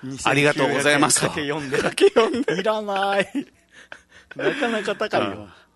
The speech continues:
Speaker 2: あ、えー、
Speaker 1: はい。
Speaker 2: じゃあ、沖縄大好きさん。
Speaker 1: はい。
Speaker 2: アットエフエム技能ワンパーソナリティデビュー。おー、おー、すごい。パーソナリティデビューしたんだ。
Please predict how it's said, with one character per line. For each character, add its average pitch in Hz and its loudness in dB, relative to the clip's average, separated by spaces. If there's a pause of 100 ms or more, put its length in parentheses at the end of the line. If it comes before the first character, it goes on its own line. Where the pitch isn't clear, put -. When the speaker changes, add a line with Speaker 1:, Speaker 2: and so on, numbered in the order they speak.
(120)
Speaker 2:
あ、 123 0 (480)
え 101 -2
ー、 95 -4
Speaker 1:
は 92 -6
い。 90 -10
Speaker 2:
じ 92 -8
ゃ 87 -6
あ、 78 -8
沖 - -4
縄 220 6
大 185 6
好 - 0
き - -4
さ 113 -2
ん。 87 -10 (200)
Speaker 1:
は 131 -6
い。 - -10 (560)
Speaker 2:
ア 123 0
ッ - -6
ト 131 -2
エ 120 -2
フ 151 2
エ 233 2
ム 208 0
技 170 0
能 185 6
ワ 175 6
ン 160 -2
パ 165 0
ー - 2
ソ 165 -2
ナ 160 4
リ 151 -6
テ 151 -6
ィ 117 -14
デ 151 4
ビ 143 0
ュ 101 -4
ー。 - -12 (200)
お 113 2
ー、 165 -2
お - 0
ー、 113 -2
す - -6
ご 120 -4
い。 - -6
パ 165 4
ー 175 0
ソ 185 -6
ナ 185 0
リ 180 -4
テ 175 -12
ィ 156 -14
デ 185 -8
ビ 156 -10
ュ - -8
ー - -12
し - -12
た 85 -20
ん 78 -20
だ。 - -20